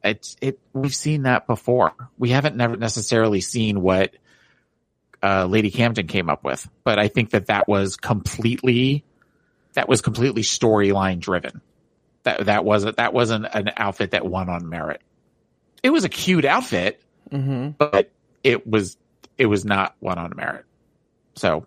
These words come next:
Speaker 1: that, that's what I have to say about the win.
Speaker 2: Mm-hmm.
Speaker 1: Do you have any thoughts on that?
Speaker 2: No, because I feel like the wins don't mean anything anymore.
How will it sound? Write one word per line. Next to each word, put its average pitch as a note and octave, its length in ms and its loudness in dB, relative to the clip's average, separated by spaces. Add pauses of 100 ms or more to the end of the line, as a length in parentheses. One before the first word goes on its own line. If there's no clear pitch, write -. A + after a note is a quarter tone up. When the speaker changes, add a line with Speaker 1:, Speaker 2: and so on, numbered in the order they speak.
Speaker 1:
that, A2+ 220 0
that's C3 220 0
what B2+ 100 4
I A2+ 60 4
have A#2 160 4
to - 40 -8
say G#2 220 4
about G2 380 2
the F#2+ 80 4
win. F2 480 -2 (320)
Speaker 2:
Mm-hmm. C3 460 -6
Speaker 1:
Do A#2 120 -4
you A2+ 100 4
have G#2+ 200 0
any A2+ 100 0
thoughts C#3 240 0
on D#3 120 4
that? - 200 2 (1300)
Speaker 2:
No, A3 420 -2 (1000)
because B3 600 2 (100)
I A3 440 4
feel A3 540 4
like F#3+ 280 4
the F3+ 100 2
wins F#3 340 2
don't E3 240 2
mean D3+ 180 2
anything G#2+ 380 -2
anymore. E2 460 -10